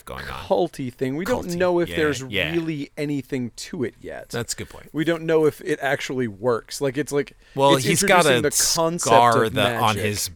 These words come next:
Speaker 1: back
Speaker 2: Right.
Speaker 1: that changes as things happen. Like,
Speaker 2: Oh, I
Speaker 1: it's
Speaker 2: guess that's true.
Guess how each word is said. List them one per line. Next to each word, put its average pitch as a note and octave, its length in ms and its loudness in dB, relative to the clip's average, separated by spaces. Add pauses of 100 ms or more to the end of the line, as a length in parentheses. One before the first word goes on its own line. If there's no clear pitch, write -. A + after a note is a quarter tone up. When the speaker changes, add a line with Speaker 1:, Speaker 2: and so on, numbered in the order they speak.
Speaker 1:
back F#2 300 4
Speaker 2:
Right. - 160 -12
Speaker 1:
that F2+ 240 -6
changes D2 840 -8
as F2+ 300 -6
things D2+ 340 -14
happen. D#2 540 -14
Like, E2+ 220 -10
Speaker 2:
Oh, B3+ 140 -2
I B3 40 0
Speaker 1:
it's G#3+ 80 -8
Speaker 2:
guess A3 220 -8
that's F#3+ 260 -4
true. B2 400 -6